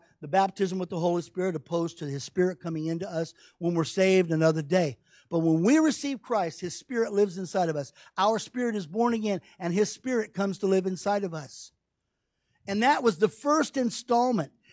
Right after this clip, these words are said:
He's the one that reminds us. He's the one that leads us and guides us.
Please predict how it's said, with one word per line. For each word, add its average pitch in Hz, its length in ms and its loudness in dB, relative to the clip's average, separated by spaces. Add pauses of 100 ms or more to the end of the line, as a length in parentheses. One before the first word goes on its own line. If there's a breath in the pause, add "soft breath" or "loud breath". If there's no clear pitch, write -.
(180 soft breath)
He's 302 300 4
the 302 80 4
one 269 300 4
that 262 140 0
reminds 220 640 2
us. 143 160 -4
He's 277 260 0
the 285 80 0
one 269 260 2
that 240 100 -2
leads 233 400 0
us 262 180 4
and 214 160 -4
guides 214 320 4
us. 160 200 -4